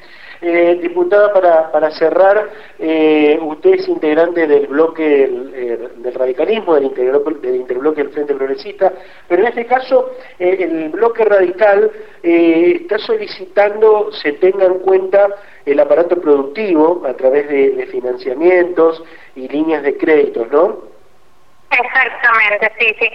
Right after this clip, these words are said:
Speaker 2: Hemos pedido que se tenga en cuenta el, el, el aparato productivo a través de líneas de crédito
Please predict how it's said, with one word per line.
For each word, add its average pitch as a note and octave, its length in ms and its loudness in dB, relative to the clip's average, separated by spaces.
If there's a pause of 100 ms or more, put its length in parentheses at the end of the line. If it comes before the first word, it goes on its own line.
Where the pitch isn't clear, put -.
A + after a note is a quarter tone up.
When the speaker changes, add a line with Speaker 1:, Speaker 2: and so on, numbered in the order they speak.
(300)
Speaker 2:
Hemos A#3 240 2
pedido A#3+ 260 2
que B3 140 -2
se B3 80 -2
tenga A#3+ 240 0
en A#3 80 0
cuenta A#3+ 340 2
el, A3+ 140 -2
el, G#3+ 300 0
el G#3+ 400 0
aparato G#3+ 420 0
productivo A3+ 680 2
a A#3+ 360 2
través A3 260 2
de A#3 80 0
líneas A3 320 0
de A3 120 0
crédito A3 540 0